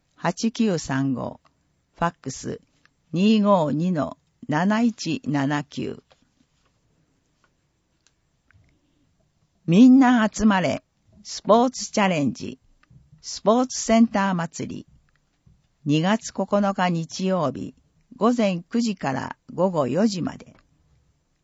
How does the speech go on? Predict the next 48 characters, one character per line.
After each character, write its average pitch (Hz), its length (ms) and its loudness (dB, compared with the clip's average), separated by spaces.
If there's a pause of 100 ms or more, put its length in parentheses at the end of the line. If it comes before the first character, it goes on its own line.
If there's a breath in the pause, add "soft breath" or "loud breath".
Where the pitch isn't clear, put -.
(400)
年 269 260 6
に 190 160 4
一 202 240 -4
度 208 140 2
の 156 360 2
ス - 180 -10
ポ 254 200 2
ー 254 40 2
ツ 202 140 -4
の 165 140 0
祭 180 260 -4
典 180 300 -4
が 160 280 -4 (260)
今 156 140 -10
年 208 260 0
も 202 160 2
開 175 200 -2
催 170 220 -4
さ 151 140 -6
れ 147 120 -4
ま 139 120 -2
す。 - 240 -18 (800)
い 151 140 -2
ろ 165 180 4
い 202 40 2
ろ 208 100 2
な 196 160 0
ス - 160 -10
ポ 208 180 -2
ー - 20 -2
ツ 180 160 -8
に 160 200 -4
チ 196 120 -6
ャ 196 80 0
レ 175 160 -2
ン 160 60 -4
ジ 147 140 -8
し - 140 -10
て 151 340 -4 (120)
体 202 520 -2
を 170 160 0
動 170 120 -2
か 202 160 -4
し - 140 -8
ま 156 120 -6
し - 180 -10
ょ - 200 -8
う。 - 40 -20